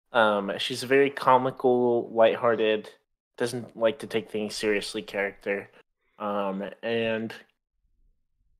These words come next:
in my personal opinion, I'm a big fan of the lighthearted comedic characters, but I don't, I didn't think, I didn't think Lift was funny. I thought she was kind of embarrassing,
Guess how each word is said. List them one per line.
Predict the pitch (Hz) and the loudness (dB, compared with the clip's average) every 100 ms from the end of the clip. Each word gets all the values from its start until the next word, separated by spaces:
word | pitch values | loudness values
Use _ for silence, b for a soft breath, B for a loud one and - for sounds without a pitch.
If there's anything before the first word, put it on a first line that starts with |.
| _ | _
in | 127 123 | 0 2
my | 139 165 | 2 2
personal | 160 170 175 143 113 | 2 0 2 -2 -4
opinion, | 104 110 104 107 | -4 -6 -4 -2
I'm | 113 | 0
a | 117 | 0
big | 156 151 | 0 -2
fan | - 131 | 0 0
of | 123 113 | 0 0
the | |
lighthearted | 110 110 104 107 107 | 0 2 2 0 0
comedic | - 117 104 - - | -4 -4 -4 -8 -4
characters, | 139 131 - 107 - | -2 -2 -2 -2 -2
but | - 104 | 0 4
I | 107 | 4
don't, | 110 123 123 - - _ _ _ _ _ _ _ _ | 6 4 2 -6 -20 _ _ _ _ _ _ _ _
I | 143 | 2
didn't | 151 147 | 2 0
think, | - 165 147 | -2 -2 2
I | 139 | 2
didn't | 139 156 165 | 2 0 0
think | 170 156 | -2 4
Lift | 151 - | 4 4
was | 139 | -6
funny. | - 151 127 | 0 2 4
I | 113 | 4
thought | 135 120 | 4 4
she | - | 2
was | 127 - | -2 -2
kind | - 120 | -6 -6
of | 117 | -4
embarrassing, | 117 120 123 120 - 107 107 | 0 6 6 4 0 -8 -8